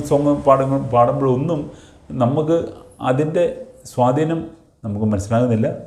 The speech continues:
നമ്മളത് പ്രാക്ടീസ് വളരെ കുറവ്, ചെയ്യുന്നില്ല എന്നല്ല കേട്ടോ, ചെയ്യുന്നില്ല, ആരും ചെയ്യുന്നില്ല എന്നല്ല ഞാൻ പറയുന്നത്. പക്ഷേ എങ്കിൽ അത്, ഉം, ഉറപ്പായിട്ടും നമുക്ക് അത് ഏറ്റവും കൂടുതൽ നമുക്ക് ചെയ്യേണ്ടതാണ്. അതങ്ങനെ ചെയ്യ-, ചെയ്യാൻ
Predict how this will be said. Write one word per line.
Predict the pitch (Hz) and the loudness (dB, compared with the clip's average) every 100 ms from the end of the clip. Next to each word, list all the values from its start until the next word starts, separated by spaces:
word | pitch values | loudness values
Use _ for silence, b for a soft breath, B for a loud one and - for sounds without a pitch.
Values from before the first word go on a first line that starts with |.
| 110 | -6
നമ്മളത് | 101 113 110 | 0 0 0
പ്രാക്ടീസ് | 104 101 - 135 127 127 120 | -2 -2 -4 -4 -6 -4 -2
വളരെ | 131 196 220 | 0 0 -2
കുറവ്, | 170 - - | -4 -8 -4
ചെയ്യുന്നില്ല | 127 156 196 196 226 | -2 0 0 0 2
എന്നല്ല | 202 208 160 | 0 0 0
കേട്ടോ, | 131 147 170 B B B - | 0 0 -4 B B B -2
ചെയ്യുന്നില്ല, | 139 151 165 156 165 | 2 2 0 0 2
ആരും | 143 147 139 | 2 2 0
ചെയ്യുന്നില്ല | 143 170 175 160 | 0 0 0 0
എന്നല്ല | 160 151 135 | 0 0 2
ഞാൻ | 117 | 2
പറയുന്നത്. | 113 110 101 95 - B B B | 0 0 0 -2 -6 B B B
പക്ഷേ | - 151 170 | -6 -2 0
എങ്കിൽ | 165 185 214 - B B - | 0 -2 -4 -12 B B 0
അത്, | 120 165 - - - | 2 2 0 -8 -6
ഉം, | 123 117 117 113 113 110 110 107 104 117 | -2 0 2 2 2 2 2 0 0 2
ഉറപ്പായിട്ടും | 135 175 208 165 135 | 2 4 4 4 0
നമുക്ക് | 120 123 120 120 - - - | 0 -2 -2 -4 -6 -14 -8
അത് | 110 113 117 | -4 -4 -4
ഏറ്റവും | 113 170 151 | -2 -2 0
കൂടുതൽ | 135 131 - - - 117 | 0 -2 -4 -8 -10 -2
നമുക്ക് | 113 110 139 - B B B B - - | 0 0 -2 -6 B B B B -16 -2
ചെയ്യേണ്ടതാണ്. | 107 113 127 117 123 - - - | 2 2 2 2 0 -2 -10 -6
അതങ്ങനെ | 98 104 117 113 | -4 -2 -2 -4
ചെയ്യ-, | 104 98 110 120 - - | -6 -4 -2 -4 -8 -6
ചെയ്യാൻ | 107 107 113 123 143 | -2 0 2 2 0